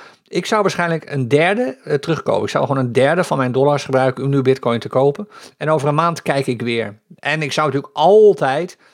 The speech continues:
een stoplimit buy order aan de bovenkant zetten. Voor als de prijs stijgt, dat je dan met die twee derde toch weer in de winst zit. Sorry, ik zeg het weer, een buy order in dit geval, want je hoopt op een koersdaling. Dus ik zou nu meteen met de huidige, met het huidige verlies een derde verkopen. Punt.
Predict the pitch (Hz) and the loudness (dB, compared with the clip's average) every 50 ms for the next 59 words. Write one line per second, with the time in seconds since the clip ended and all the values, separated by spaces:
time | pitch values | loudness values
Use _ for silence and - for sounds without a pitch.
0 | _ _ _ - 131 135 143 139 131 - - 151 - 139 139 135 135 127 120 135 | _ _ _ -2 2 2 2 2 2 0 0 0 0 2 0 0 0 0 2 2
1 | 139 147 139 123 131 131 123 135 143 143 - - 123 127 127 139 151 156 135 131 | 2 2 2 2 2 2 2 2 0 -2 -2 -4 -4 0 2 2 2 2 2 2
2 | - 123 120 117 - - 120 120 - 139 - - - 185 202 196 - 170 143 - | 0 0 0 -2 -2 -2 -2 -2 -2 -2 -2 0 2 2 2 2 0 -4 -2 0
3 | 139 135 131 120 - - - - 131 131 160 170 - - 151 131 139 135 131 131 | 0 0 0 -2 -4 -4 -2 -2 0 0 0 -2 -2 -4 -2 -2 0 -2 -2 -2
4 | 127 - 135 131 139 139 143 139 120 117 117 117 120 123 135 135 - - _ _ | -4 -6 -8 -2 0 2 2 2 2 0 -2 -2 -2 -4 -6 -8 -10 -18 _ _
5 | _ _ - 165 143 - - 147 - - 139 131 123 120 120 127 151 170 156 - | _ _ -2 -2 0 0 0 -2 0 0 0 0 0 0 0 2 0 0 0 -2
6 | - - - 139 170 - - - - 147 123 110 117 - 127 113 - - 120 98 | -4 -2 0 0 0 0 -6 -4 -2 0 0 0 0 -2 -2 -4 0 0 -2 -2
7 | - - 117 117 104 135 127 131 135 123 104 113 107 - 147 156 135 110 120 110 | -2 -4 -8 -6 -2 0 0 0 0 0 0 0 0 0 -2 -4 -4 -6 -8 -8
8 | - - 117 120 143 135 110 - _ _ _ _ _ _ - 113 107 95 123 139 | -8 -6 -6 -6 -6 -6 -10 -14 _ _ _ _ _ _ -4 -4 0 2 2 2
9 | 135 - 120 - 120 117 - - 131 131 113 104 113 98 101 101 107 127 151 151 | 2 0 -2 -2 -2 -4 0 4 4 4 4 4 0 0 0 -2 -4 -6 -10 -12
10 | - _ _ _ _ _ 143 131 - - 190 170 175 190 240 240 196 - 190 202 | -14 _ _ _ _ _ -10 -10 -4 -2 0 2 2 2 2 2 2 2 2 2
11 | 208 185 - 147 135 156 170 165 143 - 135 120 - - - - - 143 143 131 | 2 0 -2 -2 -2 0 -2 -2 0 -2 -2 -2 -2 -8 -16 -16 -8 -4 -4 -4
12 | 123 139 156 180 170 151 - 131 - 147 185 180 - - 131 117 143 143 143 139 | -2 -2 -2 -2 -2 -2 -4 -6 -2 -2 -2 -2 -2 -4 -2 0 2 2 2 0
13 | - - 120 - 98 - - - - - _ _ - 127 110 92 - - | -2 -4 -4 -4 -4 -4 -4 -8 -12 -16 _ _ -4 -4 -4 -4 -6 -14